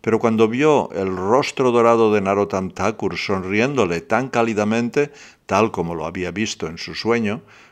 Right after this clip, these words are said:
las lágrimas cayeron de sus ojos y se postró ante Narottam Thakur.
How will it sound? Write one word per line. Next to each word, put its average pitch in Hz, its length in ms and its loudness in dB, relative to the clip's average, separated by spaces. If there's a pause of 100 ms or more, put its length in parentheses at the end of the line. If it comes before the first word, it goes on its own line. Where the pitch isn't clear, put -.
las 113 180 -2
lágrimas 120 760 2
cayeron 98 460 0
de 98 100 -2
sus - 300 -6
ojos 120 380 0
y 107 60 -4
se 98 140 -6
postró 98 760 0 (300)
ante 95 280 -6
Narottam 85 760 -4
Thakur. 85 400 -8